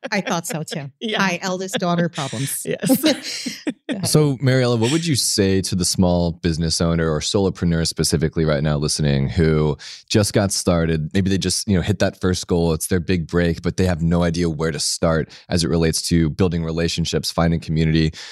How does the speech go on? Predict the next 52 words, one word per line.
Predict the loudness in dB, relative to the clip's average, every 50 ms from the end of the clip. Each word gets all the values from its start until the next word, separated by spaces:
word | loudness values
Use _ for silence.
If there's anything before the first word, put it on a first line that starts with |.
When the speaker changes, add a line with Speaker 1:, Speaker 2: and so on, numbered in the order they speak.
| -16 -8 -4
Speaker 3:
Is | 0 0
it | 0
a | 0 0
conference? | -2 -2 0 0 0 0 0 0 2 2 0 0 -2 -4
Is | -6 -6 -6
it | -4
the | -4 -4
Facebook | 0 2 2 2 2 0 -2 -4 -2 0
groups? | 0 0 2 2 0
Like, | -2 -2
how | 0 0 0 0 0 -2 -6
truly | -8 -2 0 2 2 2 2
step | 0 0 0 -2 -2 0
by | -2 -4
step | -2 -2 -4 -4 -4 -4
can | -10 -8
someone | -6 -2 -2 -2 -2
go | 0 0 0
out | 0 0
and | -2 -6 -2
find | 0 2 2 4 2 2
those | 2 0 -2
people? | -2 -2 -2 -2 -2 -8 -12 _ _ _ _ _ _ _ -20 -18 -16 -16 -16 -16 -18 -18 -20 -20 _ -12 -8 -4
Speaker 2:
Oh, | -4
man. | -2 -2 -2 -4 -4 -6 -6 -6 -4 0
I | 2 2
always | 2 2 0 -2 -4 -8 _ 0
think | 2 2 2 4
about, | 2 2 2
like, | 2 0 0
where | 2 2 2 2
are | 0 -2
people | -4 -8 -8 -4 -2 0 0 2
like | 0 0 -2 -2 0
me | 0 0 2 2 0 2
that | 2 2
are | 0 0 0
also, | -2 -4 -4 -2 -2 -2
like, | -2 -2 -2 -2
looking | 0 0 0 2 2 0 0
for | 0 0 0 0
the | 0 0
same | 0 2 2 2 2 2
answers? | 0 -2 -2 -2 -2 0 0 0 2
So | 4 4 4 4
Speaker 3:
Mm-hmm. | 4 2 0 -2 -4 -12 -18 -18 -18 -20 _ -12
Speaker 2:
for | -2 2 4 4
me | 4 4 4 4 4 4 2 2
and | 0 0 0
what | 2 2 0
I've | 0 -2
seen, | -2 0 2 2 4 4 2